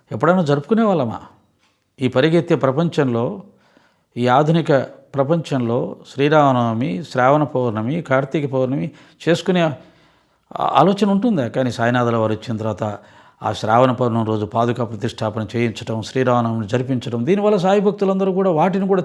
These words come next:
చాలా ఆనందంగా, సంతోషంగా, భక్తి ప్రపత్తులు జరుపుకునేలా చేశారు. అంటే మన సనాతన ధర్మంలో, హిందూ ధర్మంలో ఉన్న పర్వదినాల్ని మన చేత ఆచరింపచేశారు.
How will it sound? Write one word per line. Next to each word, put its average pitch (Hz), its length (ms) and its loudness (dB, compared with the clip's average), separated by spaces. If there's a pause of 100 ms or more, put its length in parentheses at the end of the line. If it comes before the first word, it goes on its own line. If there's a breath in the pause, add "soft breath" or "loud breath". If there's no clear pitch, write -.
చాలా 185 340 0 (400 loud breath)
ఆనందంగా, 170 600 2
సంతోషంగా, 147 680 0
భక్తి 120 280 -4
ప్రపత్తులు 147 460 -4
జరుపుకునేలా 120 680 -4 (680 soft breath)
చేశారు. - 400 -8
అంటే 190 220 0
మన 180 140 0
సనాతన 196 460 0
ధర్మంలో, 190 640 0
హిందూ 175 300 2
ధర్మంలో 180 440 2
ఉన్న 170 160 0
పర్వదినాల్ని 180 680 2
మన 147 260 0
చేత 175 120 -2
ఆచరింపచేశారు. 185 1000 -4